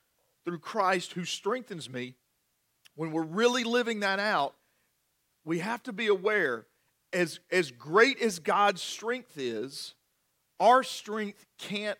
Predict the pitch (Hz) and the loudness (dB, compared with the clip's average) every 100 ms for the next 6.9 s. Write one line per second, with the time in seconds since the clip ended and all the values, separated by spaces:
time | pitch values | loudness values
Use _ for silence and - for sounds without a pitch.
0 | _ 139 143 185 190 - - 139 127 104 | _ -14 -4 -2 -2 -6 -12 -4 -2 -2
1 | - _ - _ _ _ _ _ _ _ | -4 _ -20 _ _ _ _ _ _ _
2 | _ _ _ _ _ _ _ _ _ _ | _ _ _ _ _ _ _ _ _ _
3 | - 180 202 214 254 262 240 254 123 - | -4 0 2 2 4 4 4 0 0 -4
4 | _ _ - 151 220 175 226 262 208 196 | _ _ -2 2 2 4 4 4 2 2
5 | 185 165 220 196 170 160 - 226 269 - | 2 2 4 4 2 -2 -2 -2 -2 -2
6 | 185 160 214 247 170 143 143 135 | -2 0 2 4 4 2 0 -6